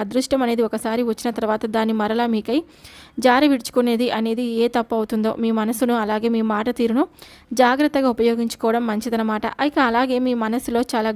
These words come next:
గొప్ప ప్రేమ నిండుగా ఉంటుంది కాబట్టి దాన్ని మీరు ఏంటంటే బయటకు చూపించడానికి అసలు ఇష్టపడరండి. చాలా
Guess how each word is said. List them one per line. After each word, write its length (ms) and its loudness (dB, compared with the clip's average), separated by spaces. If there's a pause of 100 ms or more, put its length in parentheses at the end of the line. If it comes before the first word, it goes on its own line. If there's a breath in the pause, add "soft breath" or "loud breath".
గొప్ప 200 -2 (120)
ప్రేమ 320 0 (1900 loud breath)
నిండుగా 420 4 (100)
ఉంటుంది 340 0
కాబట్టి 340 -2 (140)
దాన్ని 300 2
మీరు 180 4 (160)
ఏంటంటే 440 0
బయటకు 360 0
చూపించడానికి 760 0
అసలు 320 0
ఇష్టపడరండి. 640 -2 (440 soft breath)
చాలా 180 4